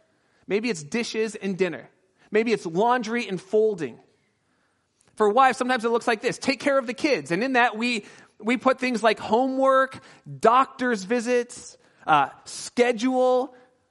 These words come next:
I'm flying out for this conference, and part of our contract is Maria, when we fly together, she always, she gets online and confirms our flight the day before. So this morning, I'm coming to work, and she said, "Well, which airline are you flying with?" I said, "I don't know. My assistant set it up."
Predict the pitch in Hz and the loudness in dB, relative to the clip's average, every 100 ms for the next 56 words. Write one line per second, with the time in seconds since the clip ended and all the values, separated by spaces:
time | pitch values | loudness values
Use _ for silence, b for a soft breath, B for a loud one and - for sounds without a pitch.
0 | _ - 202 233 269 262 247 240 226 - | _ -6 -6 4 4 4 0 2 -2 2
1 | 254 269 226 214 - 214 208 254 262 214 | 2 2 0 -4 -4 -4 0 2 2 4
2 | 214 247 247 247 269 240 202 202 202 220 | 2 4 2 0 0 2 2 2 0 2
3 | 220 190 220 277 262 247 B 202 202 247 | 2 -2 -2 2 2 2 B -6 -4 -4
4 | - 233 269 214 196 208 - 247 254 262 | 2 2 2 2 2 0 -2 0 0 0
5 | 214 B B - 208 262 277 269 233 202 | -6 B B -8 -2 0 2 2 4 4
6 | 214 220 208 214 214 220 226 240 277 285 | 2 0 -2 -2 -2 0 2 2 2 2
7 | - 190 214 214 - 302 214 - 220 - | 2 2 2 0 0 2 2 0 -2 -2
8 | 247 302 233 208 277 269 247 254 302 269 | 0 2 0 0 -2 -2 0 4 4 4
9 | - B B B - - 220 233 226 208 | -4 B B B -20 -8 -2 -2 -2 -6
10 | - - 262 262 247 240 320 269 302 302 | -8 -6 -2 0 2 2 0 0 2 2
11 | 233 220 240 285 285 196 185 214 254 277 | 0 -4 0 -2 0 -2 -2 0 0 0
12 | 277 214 196 - 294 247 214 190 180 160 | -2 -2 -2 -4 -8 -8 -4 -2 0 0
13 | 139 | -2